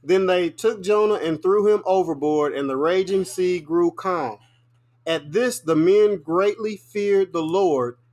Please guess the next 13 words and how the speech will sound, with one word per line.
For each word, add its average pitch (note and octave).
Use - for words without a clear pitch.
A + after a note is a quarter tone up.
and D#3+
they E3
offered F3+
a D#3
sacrifice D3+
to -
the C#3
Lord C#3
and C#3
made C#3+
vows C#3+
to A#2+
him." A2+